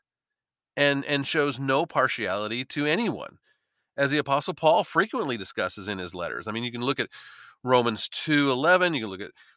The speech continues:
Romans ten two, Galatians two six, Ephesians six nine. I mean, you can look at all these,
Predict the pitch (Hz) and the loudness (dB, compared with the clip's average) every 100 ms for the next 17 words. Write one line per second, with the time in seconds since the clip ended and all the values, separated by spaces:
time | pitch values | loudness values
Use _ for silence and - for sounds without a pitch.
0 | - 113 107 107 - 107 98 - 208 196 | -6 -4 -2 -4 -4 -4 -4 -4 0 4
1 | 190 180 180 175 117 107 104 - 95 - | 4 4 2 0 -2 -2 -2 -4 -14 -12
2 | 104 - - 190 185 - 107 117 98 101 | -10 -4 2 2 2 -2 -8 -6 -6 -4
3 | 98 98 - 160 180 175 151 113 120 156 | -6 -6 -4 -2 2 2 0 -4 -2 0
4 | 160 151 180 202 147 98 - | 2 4 4 4 0 -6 -8